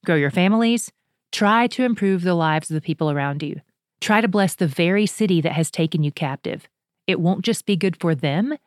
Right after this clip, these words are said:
it will be good for you too. And P S,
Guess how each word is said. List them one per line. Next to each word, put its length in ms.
it 120
will 80
be 120
good 180
for 140
you 400
too. 440
And 160
P 220
S, 240